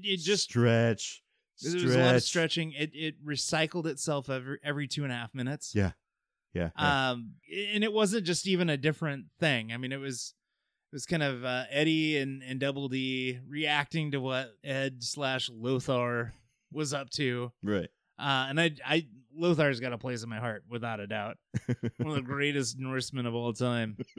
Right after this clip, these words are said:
Speaker 1: Um, I, yeah, too much time, <laughs> I think. Um, what else? I, I had something, something else to say about the episode.
Speaker 2: Something profound.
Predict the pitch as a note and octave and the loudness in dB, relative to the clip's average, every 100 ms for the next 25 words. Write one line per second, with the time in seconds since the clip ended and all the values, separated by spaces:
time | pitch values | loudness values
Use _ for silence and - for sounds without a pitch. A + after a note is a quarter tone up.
0 | - - - _ _ - B2+ B2+ A#2+ A#2 | -10 -10 -12 _ _ -6 -2 0 0 -2
1 | A2+ G#2+ G#2+ G#2 _ _ _ _ - E3+ | -4 -6 -12 -16 _ _ _ _ -6 -4
2 | E3+ F#2+ C3+ D3 B2 A#2+ - _ - - | -4 -8 -2 0 0 -6 -12 _ -8 -4
3 | F#3+ F#3 - D3 D3 D3 D3 C3 - - | -2 0 0 0 0 -2 -2 -6 -8 -14
4 | - - - D#3+ D3 - C3 B2+ A#2 _ | -14 -16 -4 -2 -2 -4 -2 -2 -6 _
5 | _ A#2+ A#2+ A2+ A2 G#2 G#2 A#2 _ - | _ -10 -8 -6 -8 -12 -18 -20 _ -18
6 | B2+ A#2+ A#2+ - A#2+ A#2+ A2+ _ - C3 | -16 -14 -16 -14 -8 -8 -10 _ -6 -2
7 | E3 - D3+ C#3+ A#2+ A2+ - - G3 F3+ | -2 -2 -2 -4 -6 -10 -16 -4 0 0
8 | D#3 C3 D3+ C3+ C3 - C3+ B2 A#2+ B2 | 0 -2 -2 -2 -4 -2 -2 -4 -6 -6
9 | A#2 - A2 E2+ F2+ F2 E2 F2 F2 F2 | -6 -6 -6 -2 -2 -2 -2 0 0 0
10 | F#2 | -2